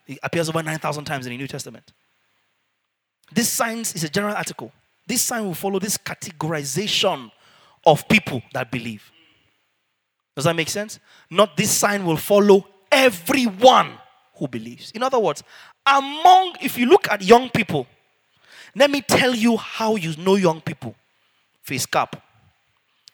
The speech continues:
Their face cap is bent like this, it's not straight.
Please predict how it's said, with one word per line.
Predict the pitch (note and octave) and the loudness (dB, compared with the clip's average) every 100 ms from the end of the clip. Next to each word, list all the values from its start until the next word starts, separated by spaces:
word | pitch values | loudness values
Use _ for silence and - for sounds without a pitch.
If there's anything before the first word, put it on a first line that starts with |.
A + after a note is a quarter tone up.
| _ _ | _ _
Their | C3 | -10
face | - C3 | -8 -6
cap | E3 D#3 | -6 -4
is | C3+ | -8
bent | A#2 D3 C#3 - - _ _ _ - | -2 -2 -2 -12 -20 _ _ _ -14
like | B2+ | -10
this, | C3+ C3 - | -8 -8 -10
it's | A#2+ | -10
not | C3+ C3 | -8 -8
straight. | - C3 G#2+ | -8 -10 -12